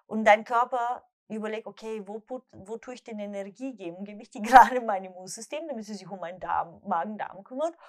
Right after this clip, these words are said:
Oder schicke ich meine Energie in meine Hände und Füße, damit ich Fight, Flight or Freeze, Freeze machen kann?“ Und glaub mir, in dem Moment wirst du deinem Körper sehr, sehr danken,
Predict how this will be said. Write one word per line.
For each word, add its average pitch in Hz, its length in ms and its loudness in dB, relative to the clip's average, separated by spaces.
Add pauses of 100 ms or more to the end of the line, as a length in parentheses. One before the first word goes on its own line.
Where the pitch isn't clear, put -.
(140)
Oder 339 380 6
schicke 381 240 -4
ich - 80 -6
meine 330 220 -2
Energie 285 340 2
in 339 60 -4
meine 277 180 2
Hände 330 320 -2
und 254 100 2
Füße, 320 460 -6
damit 247 260 6
ich 254 180 -12
Fight, 320 360 10
Flight 220 420 4
or 202 100 0
Freeze, 226 600 -8 (120)
Freeze 254 440 -12
machen 185 300 -4
kann?“ 196 320 -6 (600)
Und 208 140 -2
glaub 190 240 8
mir, 262 220 -6
in 233 80 -14
dem 226 100 -8
Moment 208 380 -4
wirst - 260 -14
du 202 60 -16 (240)
deinem 190 320 6
Körper 247 640 -2
sehr, 190 340 0
sehr 277 160 -2
danken, 226 520 -4